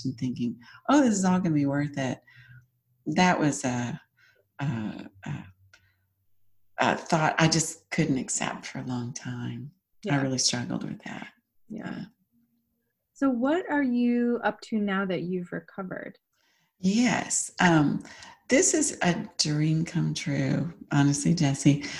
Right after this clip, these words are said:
Speaker 1: Going through this and being so sick. And, like, I remember, um, at a doctor's office once, he was in our research hospital.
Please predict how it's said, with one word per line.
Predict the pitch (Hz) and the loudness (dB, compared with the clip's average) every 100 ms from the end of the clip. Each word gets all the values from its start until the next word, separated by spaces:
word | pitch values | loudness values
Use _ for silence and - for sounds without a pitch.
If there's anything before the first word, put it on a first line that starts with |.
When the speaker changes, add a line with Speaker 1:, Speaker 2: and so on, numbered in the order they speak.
| - - | -8 2
Speaker 1:
Going | 160 196 233 202 - | 8 12 12 12 8
through | - 156 156 | 4 6 8
this | 156 156 151 | 10 8 8
and | 147 | 6
being | 139 135 131 | 6 6 4
so | - - 196 196 190 | 2 4 6 8 6
sick. | 185 - 147 147 143 139 | 6 6 6 6 4 2
And, | 139 - - - - | 0 -4 -14 -8 -4
like, | 165 | 2
I | 226 | 6
remember, | 247 190 170 165 151 135 - - | 6 6 4 4 2 2 -2 -2
um, | 143 127 127 - - | 0 0 -2 -6 0
at | 143 | 2
a | 135 | 2
doctor's | 139 135 139 - 135 135 | 2 0 -2 -4 -4 0
office | 131 135 135 - | -2 0 -2 0
once, | 135 135 135 - - - - - | 2 4 4 2 -6 -14 -16 0
he | 196 | 4
was | 190 170 | 6 6
in | 147 | 4
our | - 139 | 2 0
research | 135 143 - 151 143 | 4 4 6 4 2
hospital. | - 143 143 143 - 139 135 | 0 0 0 0 2 4 4